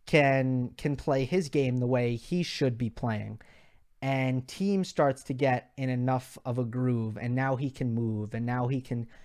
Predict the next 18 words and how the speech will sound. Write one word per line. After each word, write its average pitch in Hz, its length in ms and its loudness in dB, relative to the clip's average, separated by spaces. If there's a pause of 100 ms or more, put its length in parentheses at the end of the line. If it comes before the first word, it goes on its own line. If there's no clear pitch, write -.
(240)
hit 131 180 -4
his 127 180 -2
forehand 127 640 2
with 120 200 -6
some 113 180 -4
pop 110 500 -4 (500)
and 113 640 -2 (520)
make 131 360 2
serves. - 840 0 (1120)
And 151 260 2
then 233 220 6
at 185 140 0
the 170 160 2
end 240 160 4
of 285 80 -2
the 226 60 0
fifth - 340 4
set, - 520 2